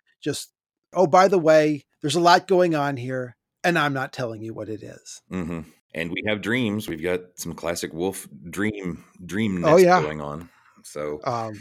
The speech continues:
Speaker 1: maybe, maybe.
Speaker 2: maybe, yeah, exactly.
Speaker 1: <laughs>
Speaker 2: That's, that's the dream, dreaminess. Whether or not it's actual dreams is a question.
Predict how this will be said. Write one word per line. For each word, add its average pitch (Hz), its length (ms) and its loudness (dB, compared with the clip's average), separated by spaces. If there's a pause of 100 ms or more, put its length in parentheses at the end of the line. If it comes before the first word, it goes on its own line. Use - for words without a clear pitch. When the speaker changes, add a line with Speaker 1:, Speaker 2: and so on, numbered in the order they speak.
(100)
Speaker 1:
maybe, 127 440 -4
maybe. 156 380 2
Speaker 2:
maybe, 76 180 -4
yeah, 90 280 6
exactly. - 400 2
Speaker 1:
<laughs> - 20 -8
Speaker 2:
That's, 80 240 -4
that's - 460 -8
the 80 120 -6
dream, 95 400 -6
dreaminess. 107 880 0
Whether 85 220 -4
or 78 60 -8
not 80 140 -6
it's 78 120 -10
actual 139 320 -6
dreams 127 440 -4
is 101 80 -8
a 92 60 -10
question. 104 440 -12